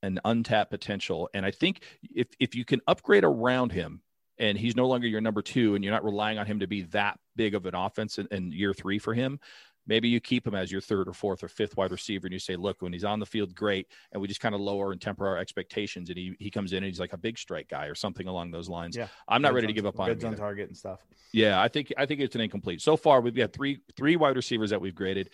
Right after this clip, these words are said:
Speaker 1: and we're pretty much right in line. We got a B minus for DeVante Parker. Jakeem Grant gets a D or D plus, and Preston Williams gets an incomplete. Uh, we're gonna move on to yet another president, soon to be dead president. We had Grant, and now we're on to Ford, Mister Isaiah Ford. He is the fourth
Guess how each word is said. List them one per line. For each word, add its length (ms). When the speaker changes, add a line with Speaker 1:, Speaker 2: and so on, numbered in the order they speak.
Speaker 1:
and 80
we're 80
pretty 220
much 220
right 160
in 60
line. 240
We 60
got 140
a 40
B 140
minus 300
for 140
DeVante 380
Parker. 300
Jakeem 320
Grant 260
gets 140
a 40
D 280
or 40
D 160
plus, 340
and 80
Preston 280
Williams 180
gets 180
an 80
incomplete. 520
Uh, 180
we're 80
gonna 140
move 120
on 180
to 280
yet 260
another 560
president, 520
soon 180
to 60
be 100
dead 280
president. 400
We 100
had 220
Grant, 440
and 80
now 160
we're 140
on 180
to 160
Ford, 640
Mister 260
Isaiah 380
Ford. 340
He 120
is 160
the 80
fourth 520